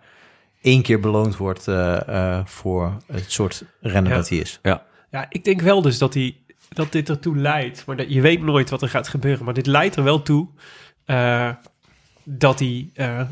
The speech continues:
Speaker 2: denk ik, vaker kansen gaat krijgen om dit te mogen proberen.
Speaker 1: Ja.
Speaker 2: En ik denk ook, waar we het eerder over hadden gehad, die dynamiek van hij is een ke-, hij is een geslaagde vluchter. Dus moet je bij hem in de vlucht zitten. Dus is het, eh,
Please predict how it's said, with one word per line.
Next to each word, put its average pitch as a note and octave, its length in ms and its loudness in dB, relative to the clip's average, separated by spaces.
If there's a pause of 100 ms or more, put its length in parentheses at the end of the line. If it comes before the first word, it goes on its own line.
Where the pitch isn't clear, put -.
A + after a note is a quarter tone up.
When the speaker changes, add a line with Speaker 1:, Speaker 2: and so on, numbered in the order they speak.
Speaker 2:
denk B2 200 -2
ik, B2+ 140 -6
vaker C3+ 500 4
kansen D3 420 0
gaat C#3 280 0
krijgen C#3 400 2
om C3 180 -4
dit C#3+ 260 2
te C#3+ 80 -4
mogen C#3 320 2
proberen. D3+ 640 0 (300)
Speaker 1:
Ja. G2 140 -14
Speaker 2:
En C#3+ 120 0
ik C3+ 60 4
denk C3 220 -2
ook, E3 200 0
waar B2 140 0
we B2 60 2
het A#2 80 -10
eerder A#2+ 240 -4
over B2 160 -6
hadden B2+ 180 -6
gehad, B2+ 280 -6
die C3+ 120 -2
dynamiek C3+ 460 0
van A#2+ 300 -8
hij C3 120 2
is B2 80 0
een B2+ 100 -2
ke-, B2+ 140 -12
hij B2+ 140 2
is B2+ 60 4
een B2+ 80 0
geslaagde D3 600 2
vluchter. A#2+ 500 -2 (400)
Dus D3+ 280 4
moet C#3+ 180 4
je C#3 60 0
bij B2 140 4
hem B2+ 160 2
in B2+ 60 -2
de B2 80 -2
vlucht C3+ 260 0
zitten. A#2+ 340 -8
Dus C#3+ 240 0
is C3+ 120 -2
het, B2+ 400 -6
eh, B2+ 240 0